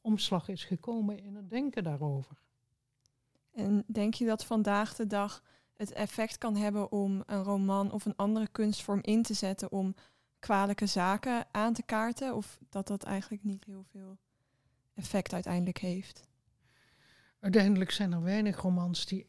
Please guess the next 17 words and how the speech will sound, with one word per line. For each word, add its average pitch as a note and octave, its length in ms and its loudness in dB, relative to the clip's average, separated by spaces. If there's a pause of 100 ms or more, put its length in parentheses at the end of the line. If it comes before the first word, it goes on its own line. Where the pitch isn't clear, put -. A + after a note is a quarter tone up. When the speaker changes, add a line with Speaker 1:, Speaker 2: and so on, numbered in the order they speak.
(120)
Speaker 1:
echt G#3+ 440 6
een E3 280 0
soort - 600 0 (140)
omwenteling D3 920 4 (380)
veroorzaken. D3+ 760 2
Ja, D#3+ 160 0
Multatuli E3 640 0
is E3 280 0
een E3+ 260 4
van D#3 220 2
de D3 240 2 (1080)
boeken E3+ 340 2
geweest D#3+ 400 4
die F#3 140 -2
echt E3+ 300 -2
wel E3+ 280 2
iets - 340 -6